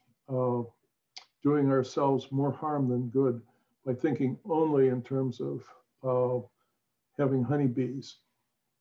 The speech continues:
So the rest of this talk I'd like to devote to native bees,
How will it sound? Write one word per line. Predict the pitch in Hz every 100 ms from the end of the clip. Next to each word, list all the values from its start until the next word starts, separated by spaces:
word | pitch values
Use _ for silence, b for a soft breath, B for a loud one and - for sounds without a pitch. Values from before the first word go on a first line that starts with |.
| _ _ _ _ _ _ _ _ _ _ _ _ _ _ _ _ _ - _ _ _ _ _ _ _ _ _
So | - - 160 160 - - - - _ -
the | 139
rest | 170 226
of | 208
this | 135 127
talk | - 147 139
I'd | 143 143
like | 151 151
to | 131
devote | 120 120 143 - -
to | - 139 131 120 107
native | 139 190 170 127
bees, | 135 131 151 143